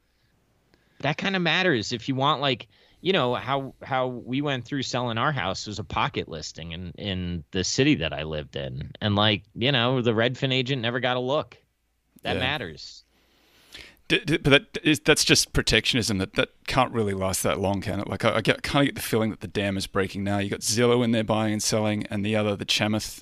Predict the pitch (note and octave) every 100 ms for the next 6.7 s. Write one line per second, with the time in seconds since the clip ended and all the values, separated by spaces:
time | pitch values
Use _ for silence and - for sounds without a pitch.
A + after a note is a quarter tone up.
0 | - G2+ - G2+ G2+ G3+ G3+ F#3+ - A#2
1 | - - - - G2+ A2+ B2 _ _ _
2 | _ _ _ _ _ _ - - D#2 D2
3 | C#2 C2+ C#2 - - D3+ C3+ E3+ C#3+ C3+
4 | - C3 A#2+ A2+ G#2 G2 F2+ D2 - G#2+
5 | A2 A#2 G#2+ G2 F2+ F#2 G2 G#2 F2 -
6 | F3 A#2+ - - B2+ A2+ G#2